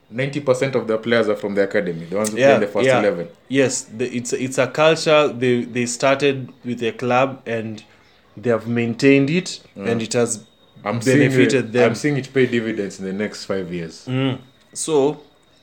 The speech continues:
Speaker 2: your culture ni fiti.
Speaker 1: Yeah.
Speaker 2: Eh, ni fiti.
Speaker 1: Poa
Speaker 2: I just
Speaker 1: sana.
Speaker 2: hope training, nini, ni, no, before Premier League, no, before senior team inakwanga?
Speaker 1: Under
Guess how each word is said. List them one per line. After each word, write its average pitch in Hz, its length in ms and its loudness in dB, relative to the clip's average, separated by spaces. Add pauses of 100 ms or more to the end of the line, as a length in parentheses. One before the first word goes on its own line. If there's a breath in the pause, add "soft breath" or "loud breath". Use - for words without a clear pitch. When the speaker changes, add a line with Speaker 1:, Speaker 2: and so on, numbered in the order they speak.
(480)
Speaker 2:
your 175 180 2
culture 151 360 4
ni 117 120 -2
fiti. 107 480 -8
Speaker 1:
Yeah. 117 520 0
Speaker 2:
Eh, 110 60 -2
ni 110 120 -4
fiti. 117 360 -6
Speaker 1:
Poa - 180 -4
Speaker 2:
I 120 60 4
just 135 280 2
Speaker 1:
sana. - 100 -12
Speaker 2:
hope 143 240 2 (560 loud breath)
training, 117 760 -2
nini, 120 260 -4
ni, 120 240 -8 (280)
no, 120 240 -12 (100)
before 139 340 -8 (180)
Premier 131 260 -8
League, 104 300 -10 (240)
no, 110 240 -12
before 123 380 -6
senior 131 360 -4
team 107 160 -8
inakwanga? 113 420 -8 (640)
Speaker 1:
Under 92 260 -8